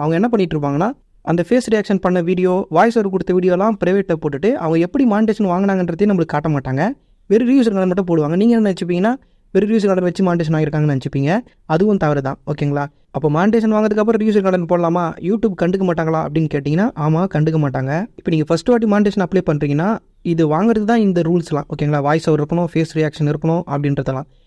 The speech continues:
நீங்க மானிட்டேஷன் வாங்குனதுக்கு அப்புறம் நீங்க சாதாரணமா கேம் பிளே விளையாடி போட்டு, அதே மாதிரி பேக்ரவுண்ட்ல வெறும் மியூசிக் மட்டும் கொடுத்தாலே போதும், உங்களுக்கு ஈஸியா மானிட்டேஷன் கிடைச்சிரும். உங்களுக்கு ரிவ்யூஸ் கண்டென்ட் ரிஜெக்ட்லாம் பண்ண மாட்டாங்க. நீங்க அதை வச்சு பணம் சம்பாதிச்சுக்கலாம். அப்படி தான் இப்போ நிறைய பேர் வந்து பணம் சம்பாதிச்சிட்டு இருக்காங்க. அப்போ நீங்களும் வந்து இந்த மெத்தடே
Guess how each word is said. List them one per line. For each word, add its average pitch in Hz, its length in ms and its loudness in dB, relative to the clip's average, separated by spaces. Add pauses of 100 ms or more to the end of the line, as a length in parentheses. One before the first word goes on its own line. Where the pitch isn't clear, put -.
நீங்க 151 220 0
மானிட்டேஷன் 196 360 0
வாங்குனதுக்கு 170 360 -2
அப்புறம் 165 260 -2 (320)
நீங்க 165 260 0
சாதாரணமா 196 440 2
கேம் 190 200 0
பிளே 190 140 0
விளையாடி 165 260 0
போட்டு, 160 440 -2 (100)
அதே 165 280 -2
மாதிரி 165 300 0
பேக்ரவுண்ட்ல 170 440 0
வெறும் 156 180 0
மியூசிக் 175 260 0
மட்டும் 165 200 -2
கொடுத்தாலே 147 360 -2
போதும், 156 280 -2 (280)
உங்களுக்கு 160 320 2
ஈஸியா 185 260 -2
மானிட்டேஷன் 156 360 -4
கிடைச்சிரும். 170 360 -4 (340)
உங்களுக்கு 185 300 2
ரிவ்யூஸ் 220 200 2 (140)
கண்டென்ட் 175 280 0
ரிஜெக்ட்லாம் 165 340 0
பண்ண 143 160 -2
மாட்டாங்க. 131 280 -4 (360)
நீங்க 175 220 0
அதை 165 120 2
வச்சு 170 160 -2
பணம் 160 220 0
சம்பாதிச்சுக்கலாம். 147 560 -2 (160)
அப்படி 160 300 0
தான் 226 120 0
இப்போ 202 140 0
நிறைய 165 240 2
பேர் 175 180 -2
வந்து 175 140 -2
பணம் 156 220 -2
சம்பாதிச்சிட்டு 139 320 -4
இருக்காங்க. 123 280 -6 (180)
அப்போ 143 200 0
நீங்களும் 220 300 4
வந்து 208 140 2
இந்த 190 80 2
மெத்தடே 185 300 2